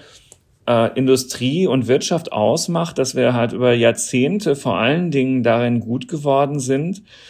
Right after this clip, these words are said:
bestimmte erfolgreiche Produkte einfach jedes Jahr immer ein bisschen besser zu machen und noch perfekter zu machen. Ganz viele,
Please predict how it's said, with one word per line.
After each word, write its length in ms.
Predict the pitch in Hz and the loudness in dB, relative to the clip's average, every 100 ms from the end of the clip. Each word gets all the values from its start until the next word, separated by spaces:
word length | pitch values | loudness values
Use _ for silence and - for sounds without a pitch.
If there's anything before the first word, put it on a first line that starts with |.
| - - _ _ _ _ _ _ _ _ | -20 -20 _ _ _ _ _ _ _ _
bestimmte 680 | 127 123 - 151 202 196 175 | 0 0 2 2 2 2 2
erfolgreiche 720 | 123 - 127 185 131 120 127 | 2 2 2 4 2 2 0
Produkte 760 | - 107 98 139 - 196 233 226 - _ _ _ _ _ _ | -2 -4 -2 -4 -2 -2 -2 -4 -12 _ _ _ _ _ _
einfach 320 | 131 160 165 | 2 2 0
jedes 320 | 139 143 156 | 2 2 2
Jahr 240 | 139 135 139 | 2 2 4
immer 160 | 139 | 2
ein 220 | 131 127 110 | 2 2 0
bisschen 340 | 127 143 123 | -2 -2 0
besser 320 | 107 - 87 | 0 -2 -8
zu 160 | - 87 | -8 -8
machen 460 | - - - 98 _ _ - | -8 -10 -16 -20 _ _ -6
und 220 | 127 123 | -2 0
noch 260 | 123 139 - | 4 4 4
perfekter 560 | 120 104 - 92 - 90 | 0 0 -2 -8 -6 -6
zu 200 | - 85 | -6 -8
machen. 360 | 78 - - - _ _ - - - _ _ _ _ _ _ _ | -8 -10 -16 -20 _ _ -20 -20 -20 _ _ _ _ _ _ _
Ganz 240 | 123 123 | 2 2
viele, 480 | - 139 135 127 - | 2 4 4 4 -6